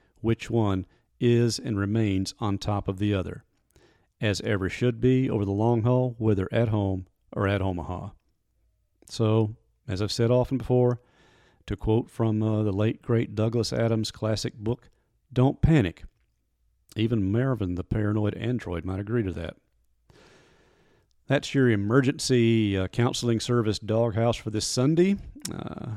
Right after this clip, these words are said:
love it, hate it, don't care. Give us some feedback on the website, on DeGene's page, and, uh, we'll be thinking about topics for future podcasts because baseball is just about over with recruiting. Of course, we'll still have the draft to think about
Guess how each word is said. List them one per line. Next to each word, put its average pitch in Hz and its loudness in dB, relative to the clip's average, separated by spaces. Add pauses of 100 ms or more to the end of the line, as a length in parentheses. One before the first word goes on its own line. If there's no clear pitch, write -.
(300)
love 113 2
it, - -4
hate 120 2
it, - 0 (420)
don't 98 -4
care. 135 2 (580)
Give 110 2
us 113 0
some 98 -4
feedback 117 0
on 104 2
the 101 0
website, 123 2
on 95 -2
DeGene's 98 -2
page, 110 0 (640)
and, 165 -2
uh, 151 4
we'll 131 4
be 123 2
thinking 110 -2
about 107 -2
topics 107 -4
for 98 -6
future 107 2
podcasts 110 -2
because 110 0
baseball 113 -2
is 98 -2
just 101 -4
about 107 0
over 113 2
with 113 -2
recruiting. 120 4
Of 120 -6
course, 90 -6
we'll 101 -6
still 95 -4
have 92 -2
the 90 -6
draft 104 -2
to - -10
think 98 -6
about 95 -2